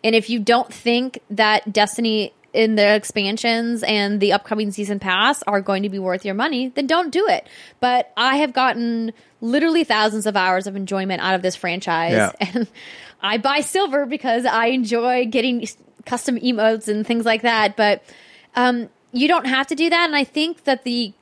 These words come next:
Speaker 1: amount of content that Bungie and Activision have provided is worth the, the cost for me, 'cause I enjoy playing with the clan so much and
Speaker 2: Mm-hmm.
Speaker 1: enjoy playing with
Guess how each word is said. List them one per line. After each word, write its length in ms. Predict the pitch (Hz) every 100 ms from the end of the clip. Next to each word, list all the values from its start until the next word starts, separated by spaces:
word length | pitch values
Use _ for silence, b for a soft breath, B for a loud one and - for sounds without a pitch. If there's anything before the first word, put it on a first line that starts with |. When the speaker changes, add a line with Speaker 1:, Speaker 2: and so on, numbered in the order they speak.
| _ _ -
Speaker 1:
amount 480 | 233 226 233 262
of 120 | 240 208
content 680 | - 208 226 254 269 269
that 240 | 214 196 - 190
Bungie 300 | 214 208 214
and 100 | 208
Activision 380 | 190 - 202 202
have 120 | 202
provided 580 | - 190 185 190 269 302 B B B B -
is 200 | 262 233
worth 380 | 240 277 269 -
the, 120 | 240
the 160 | 233 233
cost 400 | - 247 247 -
for 160 | - 196
me, 300 | 196 156 196
'cause 200 | - 208
I 240 | - 226 240
enjoy 760 | 247 220 196 202 202 208 202 -
playing 540 | - 202 196 190 190 -
with 440 | 190 190 190 - b b b -
the 100 | 226
clan 600 | - 233 214 226 285 285
so 300 | - 240 220
much 340 | 180 302 -
and 80 | 233
Speaker 2:
Mm-hmm. 100 | 220
Speaker 1:
enjoy 380 | 214 208 202 202
playing 240 | - 208
with 180 | 202 196